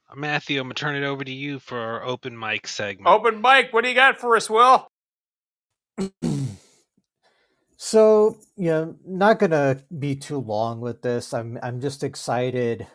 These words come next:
Speaker 3: for warmer weather to start, to start, <laughs> to start, 'cause we can start thinking about spring football, which, you know, some of the, the spring games are gonna be coming up real soon.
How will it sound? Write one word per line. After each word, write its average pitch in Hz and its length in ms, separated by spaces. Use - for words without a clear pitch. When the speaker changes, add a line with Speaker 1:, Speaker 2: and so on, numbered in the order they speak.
Speaker 3:
for 120 680
warmer 123 480
weather 117 380
to 120 120
start, 131 540
to 131 100
start, 143 500
<laughs> - 20
to 196 180
start, 185 480
'cause 165 180
we 165 120
can 147 260
start 160 360
thinking 147 320
about 131 280
spring 135 320
football, 127 680
which, - 500
you 123 80
know, 113 60
some 127 260
of 123 60
the, 120 200
the 127 200
spring 127 320
games 120 280
are 123 120
gonna 120 120
be 117 120
coming 113 240
up 113 100
real 120 160
soon. 120 560